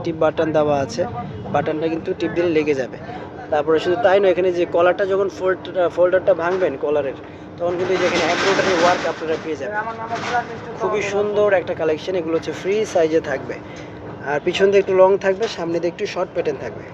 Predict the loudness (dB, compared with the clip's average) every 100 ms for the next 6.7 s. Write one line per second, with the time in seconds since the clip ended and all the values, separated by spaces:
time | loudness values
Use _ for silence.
0 | -6 0 2 4 4 2 0 -2 -2 -12
1 | -8 -4 2 2 2 2 2 2 -2 -12
2 | -12 -4 4 6 6 4 2 4 6 6
3 | 4 2 2 4 6 6 4 2 -2 -2
4 | 0 0 -2 -8 -16 -16 -16 -18 -16 -14
5 | -2 2 2 2 -2 -2 2 2 4 2
6 | 2 4 2 2 -2 -4 -4